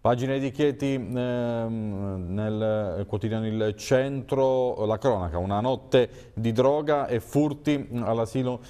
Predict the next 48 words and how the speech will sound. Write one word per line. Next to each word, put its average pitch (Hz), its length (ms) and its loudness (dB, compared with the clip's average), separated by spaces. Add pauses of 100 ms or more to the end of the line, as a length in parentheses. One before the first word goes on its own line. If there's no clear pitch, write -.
(140)
eh, 113 120 0
nido 139 480 2
in 107 320 -2
via, 117 320 0
eh, 110 100 -2
Amiterno, 120 800 0
tossicodipendenti 117 800 -2
spaccano 117 460 2
le 117 120 0
porte 120 280 0
e 104 60 0
provano 113 300 0
a 107 40 -2
rubare 110 360 2
cibo 117 320 0
e 113 60 2
saponi, 131 480 0
poi 127 260 0 (260)
lasciano 120 380 2
siringhe 123 420 0
e 117 40 0
birre, 127 480 0
Di 120 180 0
Biase, 104 480 2
più, 135 300 0 (280)
eh, 110 200 4
controlli. 90 720 0 (200)
E 101 100 -2
poi 117 160 2
ancora, 123 480 2
eh, 107 300 0
fuori, 127 420 2 (280)
ehm, 101 580 2
oltre, 120 600 2
mm, 113 220 -2
cento 120 440 0
bambini 117 480 0
dai 107 440 0
nidi 113 280 -2
comunali, 127 580 0
non 117 220 -2
basta 117 260 0
una 113 120 -2
struttura, 120 440 -2
l'assessore 104 460 -2
annuncia, 117 400 -2
a - 20 4
ottobre 110 440 0